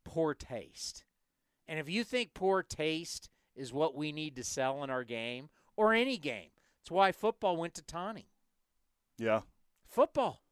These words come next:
Speaker 1: The N F L. The number one business in America when it comes to entertainment. Forget sports. Is there anybody in the entertainment business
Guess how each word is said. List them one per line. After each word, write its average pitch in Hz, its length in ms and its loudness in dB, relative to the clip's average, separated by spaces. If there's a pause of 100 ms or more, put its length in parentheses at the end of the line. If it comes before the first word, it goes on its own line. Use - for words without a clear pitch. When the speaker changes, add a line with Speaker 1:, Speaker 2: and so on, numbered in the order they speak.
(600)
Speaker 1:
The 233 140 6
N 311 80 8
F - 140 0
L. 330 320 8 (720)
The 185 80 0
number 311 220 6
one 311 200 8
business 240 680 2 (440)
in 269 640 6
America 262 580 6 (720)
when 208 160 2
it 226 80 2
comes 262 300 4
to 196 360 6
entertainment. 262 680 4 (380)
Forget 294 280 2
sports. - 560 4 (760)
Is 220 200 2
there 302 180 6
anybody 285 800 6 (100)
in 220 160 -2
the 214 180 0
entertainment 226 540 2
business 165 640 0